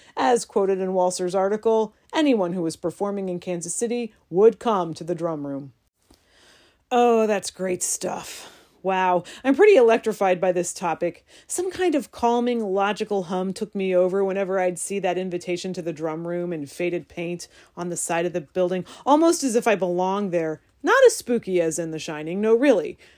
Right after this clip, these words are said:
But I do have a history of creating vivid dream worlds, also known as poetry, story, and song, and they often involve historic places. Before we move on from this one, Walser provides the drum room's best Yelp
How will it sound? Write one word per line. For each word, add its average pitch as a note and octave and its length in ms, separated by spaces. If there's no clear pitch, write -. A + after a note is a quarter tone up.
But A#3+ 160
I A#3+ 140
do D4 300
have E4+ 160
a D4+ 40
history C4+ 320
of A3 120
creating G#3+ 480
vivid F#3+ 320
dream F#3+ 360
worlds, F#3 640
also D3+ 320
known D3 220
as C#3 160
poetry, D3 540
story, D3 400
and C3+ 180
song, D#3 320
and B3+ 180
they C4+ 140
often A#3 400
involve F3+ 400
historic D#3+ 480
places. - 640
Before D4+ 280
we D4+ 100
move C#4 240
on C4 220
from C4 160
this C4+ 240
one, G#3+ 240
Walser A3+ 480
provides F#3+ 580
the F#3+ 100
drum F3+ 340
room's F#3 360
best G3 520
Yelp F3+ 420